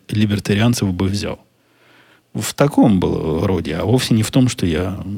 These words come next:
задрав штаны, пойду бежать за этим комсомолом. Да не, ну что. И ни разу я не поменял, ничего не изменилось. Можете мою фразу и дальше повторять про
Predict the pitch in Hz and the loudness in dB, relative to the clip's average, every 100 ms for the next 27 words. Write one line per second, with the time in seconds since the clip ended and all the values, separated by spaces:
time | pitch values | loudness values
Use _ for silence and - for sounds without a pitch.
0 | 101 - _ _ - 110 107 107 107 - | -12 -18 _ _ -2 0 2 2 0 0
1 | 107 95 104 101 104 90 107 104 98 95 | 0 2 0 2 0 0 0 2 2 0
2 | 104 120 131 - 156 - 87 87 - 160 | 0 0 0 2 2 2 -2 0 2 2
3 | 82 110 151 - - - _ - - - | 2 2 2 0 -6 -12 _ -20 -20 -20
4 | _ _ - 98 95 92 87 87 87 82 | _ _ -4 -2 0 0 -2 -2 -2 0
5 | 98 135 104 92 90 90 82 92 87 82 | 0 2 0 0 -2 -4 -4 -6 -4 -4
6 | 85 120 135 98 87 - 117 127 123 107 | 0 2 2 0 -4 -2 0 2 2 2
7 | 117 123 98 - - _ _ - - - | 2 2 2 -4 -12 _ _ -20 -20 -2
8 | 104 123 143 - 117 110 107 104 - - | 4 4 4 2 2 4 4 2 0 2
9 | 117 107 92 107 120 127 - - 101 95 | 2 2 2 2 2 0 -2 -2 0 0
10 | 95 - 95 87 | -2 -4 -2 -2